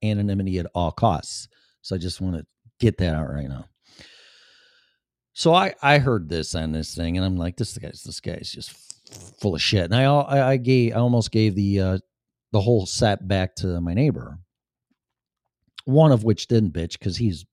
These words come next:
he's a business owner. And I'm like, "Nah, whatever. I know. He's right except for this." <laughs> I'm like,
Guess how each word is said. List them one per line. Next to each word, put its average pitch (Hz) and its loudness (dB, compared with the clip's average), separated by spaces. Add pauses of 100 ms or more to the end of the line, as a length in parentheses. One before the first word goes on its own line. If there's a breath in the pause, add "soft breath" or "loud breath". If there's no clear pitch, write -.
(120)
he's 120 2
a 80 -6
business 67 -10
owner. 60 -14 (3250)
And 131 4
I'm 127 2
like, 123 -2 (1120)
"Nah, 165 4
whatever. 85 0
I 110 6
know. 78 -4
He's 147 2
right 139 6
except 120 2
for 104 -4
this." - -4 (140)
<laughs> - 4
I'm 113 2
like, 92 -4